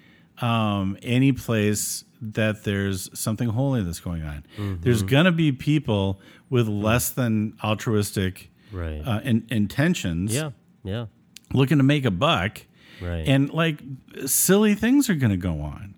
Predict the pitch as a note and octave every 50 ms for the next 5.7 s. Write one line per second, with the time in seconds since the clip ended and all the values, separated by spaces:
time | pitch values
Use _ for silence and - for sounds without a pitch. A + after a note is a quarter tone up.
0 | _ - - C#3 D3 D#3 D3+ D3+ D#3+ D3+ D3+ D3 D3+ D3 - - - - - -
1 | - _ - F3+ - - D#3 C3 - - G3 G3 G#3 G3+ F#3+ D#3+ D#3+ D#3 C#3 C#3+
2 | D3 C3+ A#2+ - D#3+ E3+ G3 F3+ - D3+ C#3 - D#3+ D3 F3 A3+ A3+ - C#4 C#4+
3 | C4+ A#3+ F#3+ D3 A#2+ G#2 F2+ E2 C#2+ - _ _ _ _ _ _ _ _ _ _
4 | _ _ _ _ _ _ _ _ _ _ - _ _ - D3+ C3 F2 E2 G#2+ C#3
5 | D#3+ C#3+ - - - A#3+ C#4+ - - C3+ G#2 G#2+ B2+ C#3+